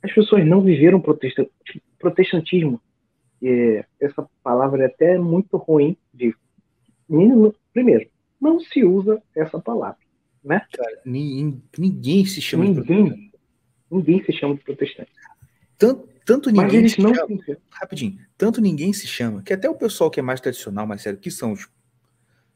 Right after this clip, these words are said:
Speaker 1: Reformados.
Speaker 2: Presbiteriano, eles chamam, eles se chamam de reformados. <laughs> Tá ligado?
Speaker 1: Eles não gostam,
Speaker 2: Eles não
Speaker 1: ninguém
Speaker 2: são
Speaker 1: gosta
Speaker 2: reformados.
Speaker 1: dessa palavra, galera. Entendeu? Você falar isso é um insulto mesmo pra, pra,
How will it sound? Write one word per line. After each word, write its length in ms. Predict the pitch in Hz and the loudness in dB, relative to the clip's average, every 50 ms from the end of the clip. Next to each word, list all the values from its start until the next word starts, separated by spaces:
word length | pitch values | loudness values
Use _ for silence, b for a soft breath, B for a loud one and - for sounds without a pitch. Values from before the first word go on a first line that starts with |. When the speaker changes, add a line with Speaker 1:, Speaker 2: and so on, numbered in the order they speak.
| _ _ _ _ _ _ | _ _ _ _ _ _
Speaker 1:
Reformados. 640 | - 143 143 143 - 170 156 147 135 123 120 120 - | 0 0 0 2 2 0 2 2 0 0 0 -2 -4
Speaker 2:
Presbiteriano, 480 | - - - - - 160 175 135 110 - | -8 -16 -12 -6 -2 0 0 -2 -2 -2
eles 140 | 165 170 160 | -2 -2 -2
chamam, 260 | - 170 160 165 175 - | -2 -4 -4 -4 -4 -4
eles 140 | 151 147 | -4 -6
se 80 | - 160 | -4 -4
chamam 180 | - 165 156 156 | -4 -4 -4 -4
de 100 | 170 160 | -4 0
reformados. 760 | - 135 143 139 - 175 175 170 160 139 123 120 - - - - | 4 4 4 4 4 2 2 2 2 -2 -4 -6 -8 -8 -2 -2
<laughs> 320 | 190 190 95 - - _ - - - | -2 -2 -2 -10 -20 _ -20 -12 -6
Tá 200 | - - - 151 | -4 0 0 2
ligado? 180 | 151 156 151 | 2 4 2
Speaker 1:
Eles 100 | 151 160 | 4 4
não 140 | 170 196 214 | 4 4 4
gostam, 400 | 175 165 175 180 180 - - - | 4 4 4 2 0 -2 -4 -2
Speaker 2:
Eles 60 | - | 2
não 140 | 165 208 - 180 | 4 4 4 6
Speaker 1:
ninguém 240 | 190 226 240 277 | 6 6 6 6
Speaker 2:
são 200 | 254 180 147 147 | 6 4 4 2
Speaker 1:
gosta 200 | 156 190 - - | 2 2 2 0
Speaker 2:
reformados. 260 | 160 151 - 147 143 - | -2 -2 -2 -2 -4 -4
Speaker 1:
dessa 140 | 143 - | -4 -4
palavra, 400 | - 151 139 120 117 131 143 160 156 | -2 -2 -2 -2 -2 0 0 2 2
galera. 380 | 151 123 113 110 104 101 - _ _ _ _ _ _ _ _ _ _ | 2 2 2 0 -2 -6 -10 _ _ _ _ _ _ _ _ _ _
Entendeu? 380 | _ - - 127 135 120 110 - _ _ _ _ _ _ | _ -6 0 2 2 2 2 -4 _ _ _ _ _ _
Você 240 | 135 139 143 - 185 | -4 -2 0 0 -2
falar 320 | - - 147 143 151 156 156 | 0 2 2 4 4 4 4
isso 260 | 180 160 - - - | 4 2 -2 -4 -2
é 140 | - 151 160 | 0 2 4
um 100 | 185 214 | 4 4
insulto 600 | 226 220 - - - 185 190 190 185 - 127 - _ - | 4 2 0 -2 0 0 0 0 0 -6 -12 -14 _ -8
mesmo 760 | 147 143 151 165 180 185 180 160 123 123 117 110 101 107 117 _ _ _ _ _ _ | -4 0 2 4 4 4 4 2 2 0 -2 -6 -6 -8 -16 _ _ _ _ _ _
pra, 300 | - 131 127 127 139 131 - _ | 0 2 2 2 2 0 -4 _
pra, 160 | - 131 127 | -6 -6 -6